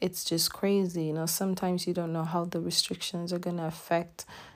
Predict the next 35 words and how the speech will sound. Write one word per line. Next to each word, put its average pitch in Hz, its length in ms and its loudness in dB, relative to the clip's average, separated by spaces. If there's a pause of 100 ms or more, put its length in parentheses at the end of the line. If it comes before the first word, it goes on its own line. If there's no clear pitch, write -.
(120)
you 175 120 -2
know, 165 160 -2
your 160 400 0
traveling 170 720 -2
and 165 140 -2
stuff. 160 560 0
But 170 120 -4
the 170 80 -4
fact 175 340 -2
that 170 140 0
I 165 100 2
could 165 200 -6
travel 170 420 0
to 165 220 -2
at 160 220 -4
least, 165 320 0
like, 165 260 0 (380)
not 175 460 0 (120)
one, 165 500 0
but 151 240 -2
two 165 380 0
or 156 80 2
three 180 640 -2 (100)
or 180 120 -2
four 220 380 4
countries 226 680 0
even, 170 320 -2
I'm 170 180 -2
just 185 340 0
really, 175 200 2
really 165 260 -2
super, - 420 2
super, - 400 0
super, - 440 0
super 233 920 4